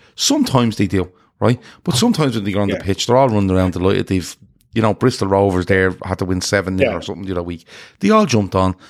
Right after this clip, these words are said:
Speaker 1: They all ran around. And nobody, there was no harm, right?
Speaker 2: No.
Speaker 1: And that's no problem. And even the Everton one,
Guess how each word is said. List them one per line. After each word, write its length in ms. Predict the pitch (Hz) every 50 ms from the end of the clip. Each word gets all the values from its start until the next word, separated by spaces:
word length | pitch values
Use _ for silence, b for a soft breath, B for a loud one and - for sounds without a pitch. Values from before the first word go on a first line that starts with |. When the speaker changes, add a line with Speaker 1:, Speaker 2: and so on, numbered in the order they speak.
| B B B B
Speaker 1:
They 120 | - 143
all 140 | 160 185 175
ran 200 | 127 107 104 101
around. 420 | 95 95 95 92 92 90 85 - _ _ _ _ _ _ _ _ _ _ _ _
And 160 | - 160 156 160
nobody, 320 | 175 170 160 135 127 - -
there 80 | - 123
was 100 | 123 120
no 180 | 143 143 127
harm, 260 | 92 82 101 95 87 85 - _ _ -
right? 220 | 117 113 143 143 - -
Speaker 2:
No. 180 | 117 107 - - _ _ -
Speaker 1:
And 100 | 175 190
that's 140 | 226 - -
no 100 | 165 135
problem. 320 | 120 107 107 104 92 98 -
And 140 | 127 156 202
even 220 | 240 247 220 156
the 120 | 139 135
Everton 300 | 123 123 117 - - 95
one, 140 | 87 85 -